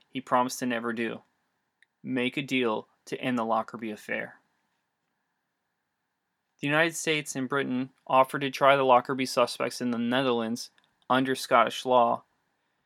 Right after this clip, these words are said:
And after that, British Prime Minister Tony Blair asked for assistance from South African leader Nelson Mandela. Gaddafi had supported Mandela and his political party in South Africa for years,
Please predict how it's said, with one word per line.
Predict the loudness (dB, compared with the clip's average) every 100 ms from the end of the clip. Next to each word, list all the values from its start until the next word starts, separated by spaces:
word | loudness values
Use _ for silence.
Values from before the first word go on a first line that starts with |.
| _ _ _ _ _ _ _ _ _ _ _ _ _ _ -4
And | 4
after | 4 2
that, | 4 4 4 -2 _
British | -2 -2 -2
Prime | -4 -2
Minister | -4 -6 -8
Tony | -8 -6 -4
Blair | 0 2 2 2
asked | 4 2 0
for | -2 -2
assistance | 0 0 0 -2 -8
from | -6 -6
South | 0 2 2
African | 4 4 2 -4 -4
leader | -2 -2
Nelson | 0 -2 -2 -4
Mandela. | -4 0 0 0 -2 -10 _ _ _ _ _ _ _ _ _ _ _ _ _
Gaddafi | 2 6 6 4
had | -4
supported | -4 -6 -2 -2
Mandela | 0 2 6 6 6
and | 4
his | 0
political | -4 -2 -2 -2 -6
party | 0 0 0 -4 -8
in | -8
South | 0 0 4
Africa | 2 2 -10 -14
for | -8 -6
years, | 0 0 -2 -6 -12